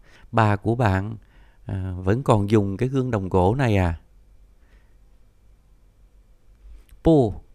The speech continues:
tha bù zài dùng zhe ge le." "Tha bù zài dùng zhe ge le." À, không, bà không có còn dùng nữa. "Bù zài" cái gì đó lơ. À, có nghĩa là không cái gì đó nữa.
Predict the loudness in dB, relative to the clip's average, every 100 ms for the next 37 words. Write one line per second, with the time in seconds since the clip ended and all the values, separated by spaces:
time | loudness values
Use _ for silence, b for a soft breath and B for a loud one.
0 | -20 b b -8 -4 -2 0 -2 0 0
1 | 2 2 0 0 -2 -2 0 0 -2 -6
2 | _ -20 b b -6 -2 -2 0 0 0
3 | -2 -2 -2 -2 -2 -2 -4 -6 -16 b
4 | b -8 -4 -2 -2 -2 -2 0 0 -2
5 | -2 -4 -4 0 0 0 -4 -2 -2 0
6 | -2 -2 -4 -4 -4 -4 0 0 0 -6
7 | _ b b b b b b -8 -8 -6
8 | -4 -4 -4 -4 -2 -2 -2 -6 -4 -2
9 | -2 0 2 2 2